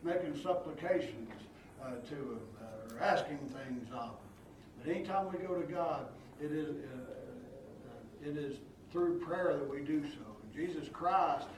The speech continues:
is our intercessor, and He's the only mediator that's between God and man, and He is the one that takes our prayers to God. And I understand Romans eight, and I understand that the Holy Spirit, uh, has His part in that as well.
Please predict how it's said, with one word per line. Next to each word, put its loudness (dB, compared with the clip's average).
is -4
our 6
intercessor, 2
and -8
He's -4
the -2
only 4
mediator 4
that's -6
between 2
God 4
and -4
man, -2
and -4
He 0
is 2
the -4
one -4
that -8
takes -6
our -6
prayers -8
to -8
God. -2
And -6
I -6
understand -4
Romans 0
eight, 0
and -8
I -10
understand -6
that -8
the -6
Holy -2
Spirit, -4
uh, -4
has -2
His -2
part 2
in 4
that 6
as -2
well. 4